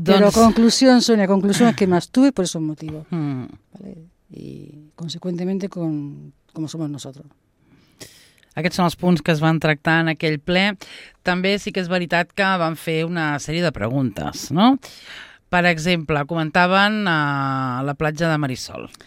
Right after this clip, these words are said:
Speaker 1: Sí, pregunté porque, eh, como tú sabes, yo antes vivía en la playa allí en Marisol y conozco aquella zona y me gusta y tengo amigos por allí. Entonces, cada vez que voy, me dan la vara,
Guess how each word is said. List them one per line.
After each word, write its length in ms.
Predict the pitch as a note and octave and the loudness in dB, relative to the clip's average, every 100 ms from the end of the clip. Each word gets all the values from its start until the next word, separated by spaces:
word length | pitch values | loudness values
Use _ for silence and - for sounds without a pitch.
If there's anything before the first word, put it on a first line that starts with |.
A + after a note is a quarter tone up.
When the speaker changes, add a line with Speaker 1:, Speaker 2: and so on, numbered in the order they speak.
| _ _ | _ _
Speaker 1:
Sí, 340 | - - G#3+ G#3+ | -16 -6 -2 -2
pregunté 380 | E3 E3 E3+ G#3 | 0 -4 -4 -4
porque, 420 | A3+ F#3+ D#3+ - - | -6 -6 -10 -10 -14
eh, 240 | E3 E3+ - _ _ - - - E3+ - | -14 -16 -18 _ _ -16 -16 -14 -16 -12
como 160 | - F#3 | -4 -2
tú 120 | A3 | 0
sabes, 220 | A#3 A3 | 2 2
yo 120 | F#3+ | 2
antes 220 | F#3+ F#3 G#3 | 0 0 -2
vivía 180 | D#3+ D#3+ | -2 -2
en 60 | |
la 80 | D#3+ | -4
playa 520 | D#3 E3 D#3 D3 C#3+ D3 | -4 -6 -6 -8 -10 -12
allí 240 | D#3+ D#3+ | -12 -10
en 320 | C#3+ C3+ C3+ - | -10 -12 -16 -16
Marisol 460 | C#3 C#3 - G3 A3 _ _ - _ _ - | -16 -12 -6 -6 -8 _ _ -20 _ _ -14
y 80 | |
conozco 380 | D#3 D#3+ F3+ F3+ | -4 0 0 0
aquella 260 | E3+ F3+ F3 | -2 -2 -2
zona 380 | - G#3 G#3 G#3 | -2 -2 -2 -2
y 80 | |
me 100 | E3 | -2
gusta 480 | D#3 A3+ G#3+ - G#3 | 0 0 -2 -4 -4
y 60 | G3 | -4
tengo 200 | F3+ E3 | -6 -4
amigos 280 | E3 D#3 - | -4 -4 -6
por 160 | D#3+ | -8
allí. 180 | C#3 C#3+ | -8 -8
Entonces, 320 | D3 D3+ - | -8 -8 -10
cada 160 | - E3+ | -6 -4
vez 80 | F3+ | -4
que 140 | - | -2
voy, 240 | F#3+ G#3 A#3+ | 0 0 -2
me 320 | - C3+ C3 | -6 -10 -8
dan 200 | C#3 C#3+ | -8 -8
la 100 | C3 | -8
vara, 340 | C#3 A#2+ - | -8 -10 -12